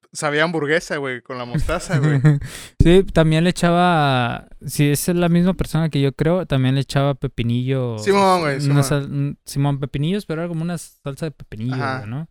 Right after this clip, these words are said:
Speaker 1: Entonces,
Speaker 2: Eh,
Speaker 1: decía, "No mames, esta madre viene bien reportada, güey, la chingada". Eh, los de mi mamá también, güey, pero no sé, güey, después de un rato te cansas del, del sabor, güey. Entonces decían, "No, te lo cambio, güey", ya lo cambiábamos, güey.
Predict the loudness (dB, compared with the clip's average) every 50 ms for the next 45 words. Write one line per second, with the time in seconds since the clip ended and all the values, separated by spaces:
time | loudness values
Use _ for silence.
0 | -16 -20 _ _ _ _ _ _ _ _ _ _ _ _ -2 -2 0 0 0 -2
1 | -2 -2 -2 -4 -6 -8 -10 -10 -10 -10 -10 -8 -8 -10 -10 -8 -8 -8 -6 -6
2 | -6 -6 -6 -6 -6 -8 -8 -8 -8 -8 -10 -10 -12 -10 -8 -10 -10 -10 -14 -14
3 | -14 -12 -10 -10 -10 -10 -10 -12 -12 -12 -14 -14 -12 -10 -10 -10 -12 -14 _ _
4 | _ _ _ _ _ _ _ _ _ _ _ _ -4 -2 -2 0 0 0 0 -2
5 | -2 -2 -4 -4 -6 -8 -10 -6 -4 -2 0 0 0 2 2 2 2 0 -2 -4
6 | -2 -2 -2 -2 -2 -2 -2 -2 -2 -2 -2 -2 -4 -4 -8 -10 -14 -16 -16 -12
7 | -6 -4 -4 -4 -4 -6 -6 -8 -10 -8 -8 -10 -10 -14 -16 _ _ -12 -10 -10
8 | -10 -12 -14 -14 -12 -12 -12 -12 -12 -16 -20 -18 -18 -18 -20 -20 -20 -20 -20 _
9 | _ _ -20 -20 -20 -20 -20 -20 -20 -20 -20 -20 -20 -20 -20 _ _ -16 -14 -14
10 | -14 -16 -18 -16 -16 -16 -16 -14 -16 -14 -10 -10 -10 -8 -8 -8 -6 -6 -6 -6
11 | -4 -4 -6 -6 -6 -8 -10 -8 -8 -6 -6 -8 -8 -12 -14 -14 -16